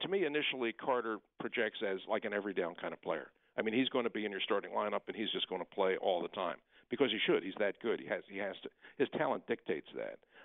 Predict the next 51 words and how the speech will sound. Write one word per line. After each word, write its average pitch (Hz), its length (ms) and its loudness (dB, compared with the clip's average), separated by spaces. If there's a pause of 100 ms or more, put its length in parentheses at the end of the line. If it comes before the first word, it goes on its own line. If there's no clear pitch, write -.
(120)
I 139 120 6
think 147 180 4 (140)
Smith, 139 220 6 (100)
to 113 60 -2
me, 110 160 2
at 98 80 2
least 131 200 2
initially, 101 640 0 (500)
projects 120 500 4
as 107 220 2
a 104 100 -2 (120)
situation 95 520 2
guy, 76 220 -4 (320)
as 104 220 2
a 98 160 4
nickel 107 320 0
package 101 440 0
guy, 90 360 2 (340)
um, 92 400 0 (180)
you 117 120 4
know, 95 240 6
a - 260 -2
pass 107 260 4
rush 98 280 4
kind 98 140 2
of 92 80 2
specialist, 90 580 2
that 107 180 4
kind 92 180 -4
of - 80 -12
player. 87 380 0 (440)
Uh, 98 320 4
but 104 280 6
at 113 160 6
the 107 120 -2
thirtieth 139 380 4
pick 131 220 2
and 104 100 -2
a 104 60 -2
guy 113 160 2
with 98 120 0
that 107 200 0
kind 107 120 0
of 98 140 -4
physical 110 360 2
ability, 95 380 2
it 104 60 6
was 87 100 -4 (120)
certainly 101 280 2
worth 90 280 -2
the - 60 -4